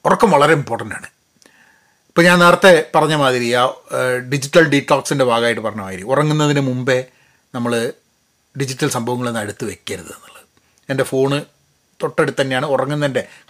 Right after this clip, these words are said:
കണ്ണടയ്ക്കുന്നതിൻ്റെ തൊട്ട് മുമ്പേ, അല്ലെ കണ്ണിലേക്ക് ഞാനിപ്പോൾ ഈ മരുന്ന് ഉറ്റിക്കും രാത്രി കണ്ണിൽ.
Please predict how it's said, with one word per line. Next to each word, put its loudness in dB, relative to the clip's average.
കണ്ണടയ്ക്കുന്നതിൻ്റെ 2
തൊട്ട് 0
മുമ്പേ, 4
അല്ലെ 2
കണ്ണിലേക്ക് 0
ഞാനിപ്പോൾ 0
ഈ -6
മരുന്ന് 4
ഉറ്റിക്കും -4
രാത്രി -4
കണ്ണിൽ. -12